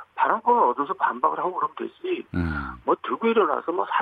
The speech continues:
Speaker 1: 삿대질하고 소리치고 그런 건 후진적인 모습이잖아요.
Speaker 2: 예.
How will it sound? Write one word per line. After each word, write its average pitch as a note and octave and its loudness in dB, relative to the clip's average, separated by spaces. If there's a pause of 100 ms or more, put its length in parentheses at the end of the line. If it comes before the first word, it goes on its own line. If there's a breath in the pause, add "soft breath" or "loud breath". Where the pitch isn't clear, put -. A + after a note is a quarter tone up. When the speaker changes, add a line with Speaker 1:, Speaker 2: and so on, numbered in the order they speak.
(100)
Speaker 1:
삿대질하고 E3+ 0
소리치고 - -6
그런 D#3 -2
건 F#3+ 0
후진적인 A3+ -2
모습이잖아요. A#2 -4 (340)
Speaker 2:
예. D2+ -4